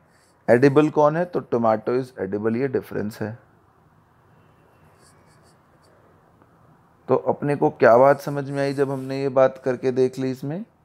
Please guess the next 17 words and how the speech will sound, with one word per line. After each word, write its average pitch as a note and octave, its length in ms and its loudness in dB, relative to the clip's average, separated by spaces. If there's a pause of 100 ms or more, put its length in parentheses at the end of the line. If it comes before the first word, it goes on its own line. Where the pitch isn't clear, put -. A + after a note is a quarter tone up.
(440)
कि C3+ 60 -4
भाई B2+ 380 2 (720)
despite D3 520 4
the E3+ 120 2
similarity B2 680 0 (120)
in A2 200 -8 (140)
shape C3+ 540 -4
and A2 320 2
color A#2 200 6
of A#2+ 220 4
the A2+ 140 4
object, A#2 520 -4 (520)
शेप C#3+ 360 2
और C#3+ 200 4
कलर A#2 200 2
सेम G#2 320 -4
था B2 240 2